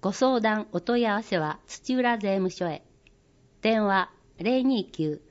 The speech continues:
八二二の一一零零。自動音声案内になります。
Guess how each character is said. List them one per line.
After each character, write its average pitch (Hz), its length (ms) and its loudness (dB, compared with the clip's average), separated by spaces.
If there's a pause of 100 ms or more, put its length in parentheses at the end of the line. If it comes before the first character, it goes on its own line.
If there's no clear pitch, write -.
(300)
八 226 280 -4
二 233 280 2
二 165 320 4
の 147 240 -6 (100)
一 262 300 -4
一 185 200 -2
零 160 220 2
零。 151 260 -4 (640)
自 202 120 0
動 254 260 4
音 240 160 -2
声 220 240 -2
案 196 240 2
内 151 180 0
に 185 120 0
な 151 120 0
り 143 120 -6
ま 147 120 -6
す。 - 200 -20